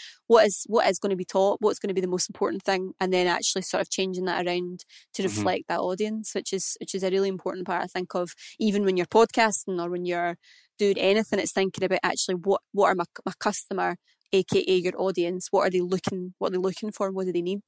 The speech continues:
Speaker 2: Mm-hmm.
Speaker 1: And, and reflecting that in what your content is.
Speaker 2: We're going down there, you've obviously shown a bit of a drive because you've had to leave,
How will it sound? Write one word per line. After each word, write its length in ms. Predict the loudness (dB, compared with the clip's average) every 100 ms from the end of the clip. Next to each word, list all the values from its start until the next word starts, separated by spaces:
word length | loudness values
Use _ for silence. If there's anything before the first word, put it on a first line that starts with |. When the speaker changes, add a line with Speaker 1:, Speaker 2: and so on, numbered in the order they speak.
| -12
Speaker 2:
Mm-hmm. 220 | -10 -12 -16 _ _ _ _
Speaker 1:
And, 360 | -6 -4 -8 -8
and 260 | -6 -6 -6
reflecting 400 | -4 -4 -4 -8
that 120 | -6
in 60 | -6
what 100 | -6
your 80 | -6
content 440 | -6 -6 -6 -6
is. 260 | -8 -10 -12 _ _ _ _ _ -20 -18 -14 0
Speaker 2:
We're 120 | 4
going 280 | 6 4 6
down 220 | 4 6
there, 180 | 4 4
you've 180 | 2 2
obviously 380 | 0 0 0
shown 240 | 0 2 2
a 40 |
bit 140 | 0 -2
of 100 | -4
a 60 |
drive 520 | -2 0 2 2 0 -4
because 380 | 0 2 2 0
you've 80 |
had 160 | 0 -2
to 100 | 0
leave, 240 | 0 0